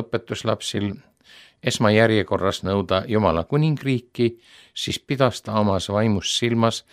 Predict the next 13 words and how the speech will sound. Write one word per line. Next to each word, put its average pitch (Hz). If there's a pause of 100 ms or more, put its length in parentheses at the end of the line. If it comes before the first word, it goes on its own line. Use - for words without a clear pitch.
(300)
ka 92
sellist 175
tulevikku, 127 (500)
kus -
Jumala 127
riigi 92
kuulutajad 113
hakkavad 87
selles 87 (120)
kahtlema, - (500)
kumb 120
olulisem 78
on, 71